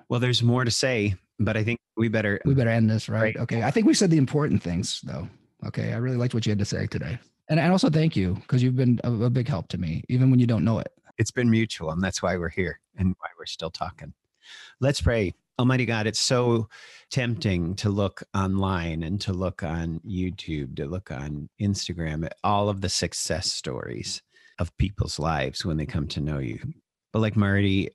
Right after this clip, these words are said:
Speaker 1: has reminded us today in Isaiah, and the gospel writers are saying, "Look, there's God in the midst of your pain and your disaster." Lord, we need to complete that picture of you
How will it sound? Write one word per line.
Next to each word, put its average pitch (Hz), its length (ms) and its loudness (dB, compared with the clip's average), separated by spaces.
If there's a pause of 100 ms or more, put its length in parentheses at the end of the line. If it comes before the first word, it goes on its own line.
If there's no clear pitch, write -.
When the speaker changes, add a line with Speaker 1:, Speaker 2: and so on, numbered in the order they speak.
Speaker 1:
has 98 220 0
reminded 95 380 4
us 85 120 -4
today 90 480 0
in 82 240 0
Isaiah, 90 800 0
and 90 160 2
the 87 60 2
gospel 90 480 -2
writers 80 420 -2
are 73 80 -4
saying, 73 480 -2 (140)
"Look, 92 420 -2 (240)
there's 95 280 0
God 92 540 0
in 92 180 2
the 87 60 2
midst - 520 -4 (480)
of 92 180 -2
your 80 140 0
pain 76 600 0 (120)
and 87 120 2
your 80 120 2
disaster." 73 760 -6 (240)
Lord, 98 220 0
we 117 300 -2
need 107 280 4
to 104 60 -2
complete - 600 0
that - 220 -4
picture - 500 -4
of 95 240 -2
you 92 580 0